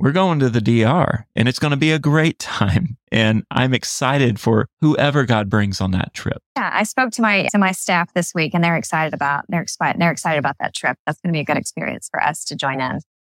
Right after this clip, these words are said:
Speaker 1: No, yeah, that's gonna be fun. I've, I've definitely been looking forward to it. I love the work of Mercy Workshop. I love how you all are focused on vulnerability, and you are not in any way sensationalizing the issue.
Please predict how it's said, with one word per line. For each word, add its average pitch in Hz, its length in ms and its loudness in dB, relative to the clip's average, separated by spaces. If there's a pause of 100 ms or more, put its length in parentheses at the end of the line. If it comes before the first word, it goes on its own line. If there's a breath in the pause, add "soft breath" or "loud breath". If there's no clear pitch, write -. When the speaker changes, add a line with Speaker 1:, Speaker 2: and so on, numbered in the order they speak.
(160)
Speaker 1:
No, 101 180 4
yeah, 104 220 4
that's 123 240 0
gonna 143 120 2
be 113 120 4
fun. 110 200 2
I've, 110 260 0
I've 113 180 0
definitely 123 320 4
been 104 280 2
looking 104 320 2
forward 101 280 4
to 101 160 4
it. 101 160 4
I 117 100 2
love 123 400 2
the 143 140 2
work 107 260 4
of 101 140 4
Mercy 101 360 2
Workshop. 95 640 2
I 101 140 2
love 117 540 4
how 101 480 4
you 117 240 4
all 113 180 4
are 98 80 4
focused 104 460 0
on 98 180 4
vulnerability, 120 1000 2
and 104 340 4
you 135 140 4
are 123 80 4
not 117 180 4
in 113 140 4
any 151 180 2
way 123 160 4
sensationalizing 104 1500 2
the 98 160 2
issue. 127 560 2